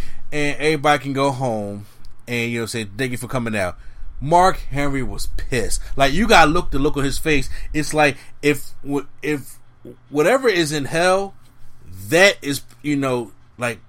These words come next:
that face is down there somewhere, 'cause he was pi-, he looked sh-, pure evil. And that was the rare day pulled on him. So he went to the back. He untore up the whole backstage.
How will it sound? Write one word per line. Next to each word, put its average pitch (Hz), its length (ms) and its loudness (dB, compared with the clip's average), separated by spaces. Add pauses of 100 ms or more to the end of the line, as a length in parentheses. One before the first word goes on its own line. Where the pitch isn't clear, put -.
(120)
that 147 240 -2
face 139 420 -2
is 123 160 -6
down 123 260 -2
there 110 100 -4
somewhere, 110 340 -4
'cause 101 140 -10
he 156 80 -4
was 113 140 -4 (320)
pi-, 151 180 -2 (220)
he 196 200 0
looked 165 420 2
sh-, - 240 -2
pure 190 600 2 (800)
evil. - 520 4 (240)
And 143 120 -2
that 175 160 2
was 156 160 2
the 135 60 -2
rare 170 180 6
day 143 180 8
pulled 131 260 2
on 113 80 0
him. 117 120 -4
So 117 140 -2
he 160 120 -4
went 170 200 -4
to 156 60 -4
the 131 80 -4
back. 135 380 2 (440)
He 247 280 4
untore 143 760 0 (100)
up 123 280 -2
the 107 260 -4
whole 156 420 0
backstage. 110 880 -2